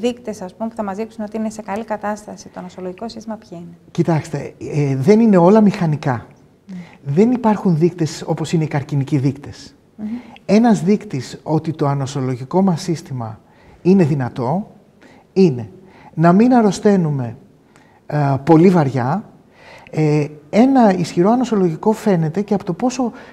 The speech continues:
Speaker 2: υψηλό πυρετό μπορούμε να ανεβάσουμε.
Speaker 1: Μάλιστα.
Speaker 2: Ένα ισχυρό, λέει η ομοιοπαθητική, ότι ένα ισχυρό ανοσολογικό σύστημα μπορεί να κάνει ένα πυρετό σαράντα ένα. Ενώ άτομα τα οποία, ε,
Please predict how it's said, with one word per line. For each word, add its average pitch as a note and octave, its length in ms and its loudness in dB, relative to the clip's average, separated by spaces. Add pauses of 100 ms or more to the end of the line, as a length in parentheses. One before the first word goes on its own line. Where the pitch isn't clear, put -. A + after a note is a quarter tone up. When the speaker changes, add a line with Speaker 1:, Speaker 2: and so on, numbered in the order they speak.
(180)
Speaker 2:
υψηλό G3+ 420 4
πυρετό A3+ 320 4
μπορούμε A#3 260 4
να A#3 80 2
ανεβάσουμε. F#3 640 0 (100)
Speaker 1:
Μάλιστα. F3 560 -12
Speaker 2:
Ένα A#3 200 6
ισχυρό, A3 560 2 (220)
λέει G3 260 8
η G#3 60 8
ομοιοπαθητική, D3+ 920 -2 (460)
ότι D#3+ 580 0 (180)
ένα G#3+ 180 4
ισχυρό G3+ 300 6
ανοσολογικό G#3+ 600 0
σύστημα F3+ 320 -4
μπορεί F#3+ 220 2
να D4+ 80 0
κάνει A3 280 0
ένα F3+ 140 2
πυρετό D3+ 340 -2
σαράντα C#3 360 -2
ένα. B2 360 -2 (1040)
Ενώ G3 480 4
άτομα F3+ 680 2 (360)
τα F3 120 6
οποία, D#3+ 640 4 (280)
ε, D#3+ 100 -2